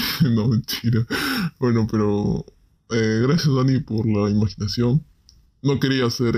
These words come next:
esa parte, pero bueno, ya, ya, ya, ya está, ya está.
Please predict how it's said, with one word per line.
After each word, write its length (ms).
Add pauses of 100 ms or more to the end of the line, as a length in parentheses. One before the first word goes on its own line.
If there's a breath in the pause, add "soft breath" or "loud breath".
esa 260
parte, 360
pero 240
bueno, 500
ya, 240 (120)
ya, 200 (140)
ya, 180
ya 220
está, 280
ya 140
está. 340